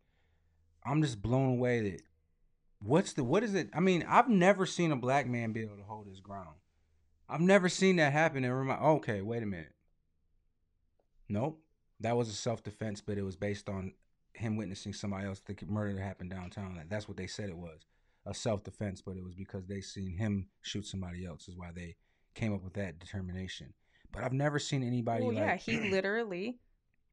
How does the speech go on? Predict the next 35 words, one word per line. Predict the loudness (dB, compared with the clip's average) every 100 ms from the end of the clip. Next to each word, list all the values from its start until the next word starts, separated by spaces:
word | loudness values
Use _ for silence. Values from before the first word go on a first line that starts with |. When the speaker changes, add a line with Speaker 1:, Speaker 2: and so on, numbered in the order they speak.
| _
Speaker 2:
saw, | 0 2 4
witnessed | 2 2 0 -2
firsthand, | 0 -2 0 0 0
Speaker 1:
That's | 2
Speaker 2:
observed | 2 4 4 0
Speaker 1:
right. | -4
Speaker 2:
somebody | -2 2 2 2
<laughs> |
committing | 2 2 2 0
a |
felony, | 0 2 2 0 -6 -6
Speaker 1:
Right. | -6 -6
Speaker 2:
which | -4 -2
was | 0
shooting | 2 2 2
at | 2 0
somebody | 0 0 0 2
else. | 2 0 -10 -6
I | 0
Speaker 1:
But | 2
so | 4
what | 4
Speaker 2:
mean | 4
Speaker 1:
I'm | 2
saying | 2 2 2
is | 2
I've | 0
never | 2 0 0
seen | -2 -2
a |
situation | -2 -6 -4 -4 -2 -2 -2 -4 -8 _ _ _
where | -2 0 2 0 -2 -8
a | -8
person | -2 -2 -2 -2 -2
was | -2 -2 -2 -6